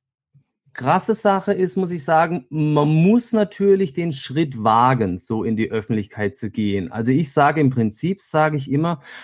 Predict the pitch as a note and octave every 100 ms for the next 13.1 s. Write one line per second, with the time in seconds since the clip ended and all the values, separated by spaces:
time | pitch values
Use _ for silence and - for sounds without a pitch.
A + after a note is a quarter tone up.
0 | - B2+ A2+ C#3 D#3 G3+ F3+ - F3+ -
1 | E3+ D#3+ D#3+ C3 A#2+ C#3+ C3+ D3+ C#3 D3
2 | C#3+ C#3 G#2 A2+ A#2 - F#2+ - - _
3 | - - A#2+ C3+ D#3 D3 D#3+ D#3 C3 C#3+
4 | C#3+ F3 D#3+ D3+ - _ C#3+ C#3 C#3 B2+
5 | C3+ C3 C3 C3 B2 D3+ A3+ G3+ C3 A#2+
6 | G#2+ G#2+ G#2 A2 A#2 E3+ F#3+ G#3+ - _
7 | - A2+ B2+ D#3 C3+ - B2 A#2+ F3+ -
8 | C3+ C3+ B2 G#2 F#2+ D#3+ F#3+ G3+ G3 F#3+
9 | G3 - F3+ F3 - F3+ D#3 C#3+ D#3 -
10 | D#3 D#3 D3 - C#3+ D3 C#3+ C#3+ C3+ C3+
11 | C3+ - - G#2 - _ _ A2+ G#2+ G#2+
12 | A#2 E3+ G#3 G#3+ - G#3 G#3 G3+ G#3 B3